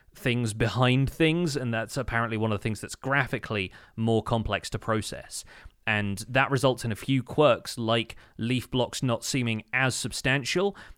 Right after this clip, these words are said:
along with sodium's ongoing issue with glass transparency, where you can't do that layered glass effect because it basically doesn't let you see anything transparent behind another transparent block.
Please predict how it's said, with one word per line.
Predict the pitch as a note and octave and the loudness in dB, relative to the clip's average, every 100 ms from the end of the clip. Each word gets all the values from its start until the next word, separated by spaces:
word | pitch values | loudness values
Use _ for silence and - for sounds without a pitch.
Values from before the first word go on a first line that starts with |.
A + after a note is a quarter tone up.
| - | -2
along | B2+ B2 | 2 2
with | A#2+ A2+ | 2 2
sodium's | - B2+ A#2+ A2+ - | 2 2 2 0 0
ongoing | A#2 A2+ A2 A2 | -2 2 2 2
issue | G#2+ - A2 | -2 -2 -2
with | G2+ F#2+ | -2 0
glass | A2+ A#2 A#2+ | 4 4 4
transparency, | - A2 G2+ - G#2+ G2+ G2 G#2+ | 0 -4 -4 -2 0 0 -2 -4
where | F#2+ | -2
you | G2+ | -2
can't | G2 A#2+ A2+ | -2 0 0
do | A2 G#2+ | 0 0
that | G2+ | 0
layered | A2+ A2 A2 G#2+ - | 2 2 4 2 0
glass | G#2+ A2 A2 | 0 2 0
effect | C3 - D3+ - - - - - | -4 0 0 -2 -16 -16 -16 -6
because | A2 - A2+ G2+ F2+ - | -4 2 2 2 -2 -6
it | A#2 G#2 _ _ C3 | -4 -4 _ _ -6
basically | A#2+ A#2 - G#2+ | 0 0 2 0
doesn't | A2+ A2+ A2 | 2 2 0
let | A2+ | -2
you | A#2 | -2
see | G#2+ - A#2 | -2 2 2
anything | A2+ A2+ A2 | 2 0 -2
transparent | A2 G#2 - G#2+ G#2+ | -4 -6 2 2 2
behind | F#2+ - B2 A2 | 0 0 0 0
another | G#2 G2+ G2+ | 0 0 0
transparent | A2+ G2+ - G2 F2 | -2 -2 0 0 0
block. | G#2+ F#2+ - | 0 0 -4